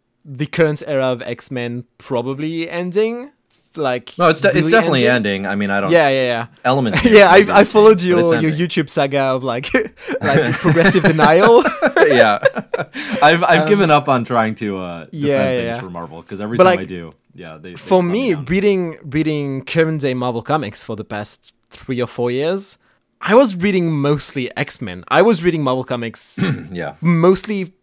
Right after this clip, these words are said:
Speaker 1: from being an, a fan of the current era of X-Men more than anything else. Um, and
Speaker 2: There's,
Speaker 1: now that
Speaker 2: there's
Speaker 1: that's
Speaker 2: no other
Speaker 1: ending, I'm like,
Speaker 2: center to cling to.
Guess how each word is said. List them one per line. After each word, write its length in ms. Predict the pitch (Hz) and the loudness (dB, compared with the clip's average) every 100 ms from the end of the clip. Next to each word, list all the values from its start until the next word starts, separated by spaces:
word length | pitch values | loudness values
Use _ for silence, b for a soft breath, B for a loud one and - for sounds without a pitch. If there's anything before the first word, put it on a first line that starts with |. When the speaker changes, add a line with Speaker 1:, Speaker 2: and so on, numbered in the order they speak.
| _ | _
Speaker 1:
from 480 | _ - 170 151 143 | _ 0 4 4 2
being 260 | 143 139 131 | -4 -4 -6
an, 220 | 120 120 | -8 -10
a 200 | 127 - 123 | -10 -10 -8
fan 280 | - 156 | -6 -6
of 300 | - 127 127 | -4 -4 -4
the 80 | 120 | -8
current 240 | - 123 117 | -10 -10 -6
era 180 | 123 | -8
of 80 | 110 | -6
X-Men 460 | 107 135 - 101 87 | -10 -12 -12 -14 -12
more 140 | 101 101 | -12 -10
than 120 | 98 | -12
anything 260 | 101 104 107 | -12 -14 -14
else. 360 | 104 113 - _ b b b - | -14 -16 -20 _ b b b -12
Um, 440 | 113 113 110 117 147 | -10 -8 -10 -10 -6
and 180 | 156 | -2
Speaker 2:
There's, 100 | 151 | 0
Speaker 1:
now 80 | 170 | 2
that 60 | 240 | 2
Speaker 2:
there's 120 | 156 | 2
Speaker 1:
that's 80 | 160 | 2
Speaker 2:
no 140 | 202 | 2
other 160 | 196 - | 2 2
Speaker 1:
ending, 160 | 160 127 | 0 -2
I'm 60 | 127 | -2
like, 100 | 127 | -2
Speaker 2:
center 280 | 127 123 101 | -2 -4 -4
to 80 | 90 | -6
cling 340 | - 95 78 | -10 -12 -12
to. 260 | - 58 | -18 -20